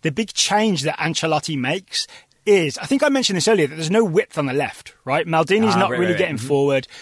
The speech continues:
Speaker 1: Seedorf likes to drift, um, in field. I'm pretty sure Ancelotti changes shape to match three at the back and wing backs when he brings on Serginho for Seedorf. And it essentially goes to, um,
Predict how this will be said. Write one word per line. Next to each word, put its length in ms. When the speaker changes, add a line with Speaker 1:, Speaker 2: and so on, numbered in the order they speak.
Speaker 1:
Seedorf 500
likes 260
to 80
drift, 480
um, 320
in 180
field. 480
I'm 160
pretty 440
sure 440
Ancelotti 840
changes 480
shape 500
to 140
match 600
three 380
at 60
the 80
back 440
and 200
wing 220
backs 420
when 160
he 100
brings 380
on 120
Serginho 880
for 420
Seedorf. 680
And 100
it 80
essentially 540
goes 360
to, 320
um, 460